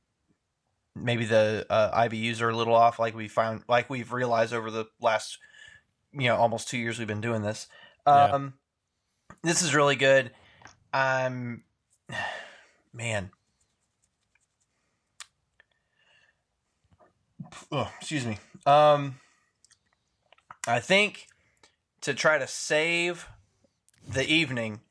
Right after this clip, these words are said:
Speaker 2: <laughs>
Speaker 1: because I think Anthony's gonna have a really low rating on his,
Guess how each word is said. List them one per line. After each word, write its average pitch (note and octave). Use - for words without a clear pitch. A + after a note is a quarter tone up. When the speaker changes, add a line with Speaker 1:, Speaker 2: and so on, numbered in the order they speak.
Speaker 2:
<laughs> -
Speaker 1:
because E3
I C3+
think D3+
Anthony's D3+
gonna C#3+
have C3+
a B2
really C#3
low C3+
rating C3
on A#2+
his, B2